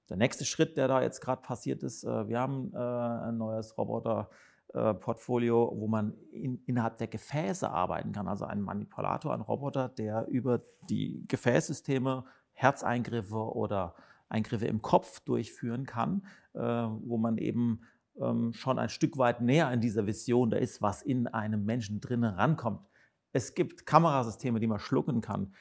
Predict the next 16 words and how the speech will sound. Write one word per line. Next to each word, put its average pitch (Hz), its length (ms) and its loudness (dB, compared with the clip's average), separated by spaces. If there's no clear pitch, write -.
Das - 80 -6
heißt, 123 160 4
wir 117 160 0
sind 170 180 0
da 131 80 2
schon 170 240 -2
auf - 180 -2
einem 110 320 -2
Weg, 135 420 0
um 120 260 2
eben, 120 540 0
äh, 113 540 4
solche 131 880 6
Technologien 131 960 -2
zu - 120 -4
entwickeln. 113 480 0